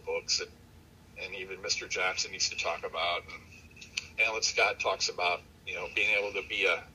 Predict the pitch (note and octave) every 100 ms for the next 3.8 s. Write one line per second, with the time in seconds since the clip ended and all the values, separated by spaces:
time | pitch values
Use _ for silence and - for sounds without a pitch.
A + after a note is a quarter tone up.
0 | - - A#2+ - - D#2 E2 E2+ - G2
1 | F#2 - - G2 G2+ F#2 F2 E2+ E2+ E2+
2 | - F#2 E2+ F2 E2 - E2+ - F#2+ F#2+
3 | F2+ F2 E2+ D#2 - D#2+ E2